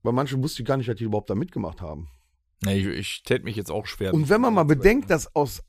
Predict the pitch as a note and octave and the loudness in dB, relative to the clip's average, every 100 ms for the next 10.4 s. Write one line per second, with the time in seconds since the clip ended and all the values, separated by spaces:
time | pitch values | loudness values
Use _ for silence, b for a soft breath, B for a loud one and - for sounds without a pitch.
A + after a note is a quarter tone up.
0 | _ - - C4 - - - A#3+ A#3+ F3+ | _ -10 -4 -2 -2 -8 -4 -2 0 -2
1 | E3 C#3+ D3 F3+ C3+ F3 - G#3+ B3 - | -2 0 2 2 2 0 2 2 2 2
2 | F#3+ G#3 G#3 _ _ _ _ _ _ _ | 4 2 -2 _ _ _ _ _ _ _
3 | _ _ _ _ - - - B2+ - A4 | _ _ _ _ -4 -2 -2 -2 -2 -2
4 | A#4 A#4+ C4 F3 B3 - C#4 C4+ F#3+ F3+ | -4 6 6 6 2 -2 -4 0 0 0
5 | E3 D#3 C#3+ C3+ - G3+ E3+ - E3 F#3+ | 0 2 2 -2 -4 0 0 0 -2 0
6 | G3 B3+ B3 G#3 G#3 A3+ A3+ G#3+ C#4+ A3 | -2 -6 -4 -2 -2 -2 -6 -6 -4 -2
7 | B2 A2+ - A2+ D3 C#3+ G2 A#2 A2+ B2+ | -2 -4 0 4 6 6 4 2 4 4
8 | D3+ B2 G2+ F#2+ G#2+ D3+ F3 F3 F3+ F3 | 2 0 0 0 0 0 -2 -2 0 2
9 | D#3+ - E3 F3+ C#3+ - A2 - G2 E2 | 0 2 0 0 -4 -4 -4 -2 -2 0
10 | G2+ - G#2 G2 | 0 0 -2 -4